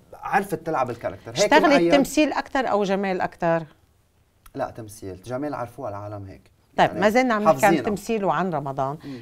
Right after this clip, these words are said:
Speaker 2: خلينا نكمل برمضان.
Speaker 1: مم.
Speaker 2: أوكي.
Speaker 1: آه، حبيت كريم رزق الله.
Speaker 2: أوكي.
Speaker 1: كان رائع المسلسل.
Speaker 2: باميلا الكيك.
Speaker 1: آه، نفسه عم بكفي كان.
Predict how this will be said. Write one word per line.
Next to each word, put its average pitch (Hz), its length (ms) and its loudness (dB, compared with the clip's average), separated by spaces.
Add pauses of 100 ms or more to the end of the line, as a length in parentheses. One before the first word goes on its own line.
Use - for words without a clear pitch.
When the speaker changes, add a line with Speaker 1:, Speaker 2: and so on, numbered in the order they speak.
(120)
Speaker 2:
خلينا 392 340 4
نكمل 226 360 -2
برمضان. 180 680 0 (140)
Speaker 1:
مم. 117 280 -10 (220)
Speaker 2:
أوكي. 95 140 -4
Speaker 1:
آه، 117 400 2
حبيت 143 380 -6
كريم 117 300 -6
رزق 107 200 -12
الله. 98 260 -12 (840)
Speaker 2:
أوكي. 151 400 -6
Speaker 1:
كان 127 300 -10
رائع 120 340 -6
المسلسل. 98 480 -16
Speaker 2:
باميلا 208 340 2
الكيك. - 640 -6 (760)
Speaker 1:
آه، 139 220 0
نفسه 156 520 -8 (300)
عم 139 260 -8
بكفي 139 600 -10
كان. 104 340 -16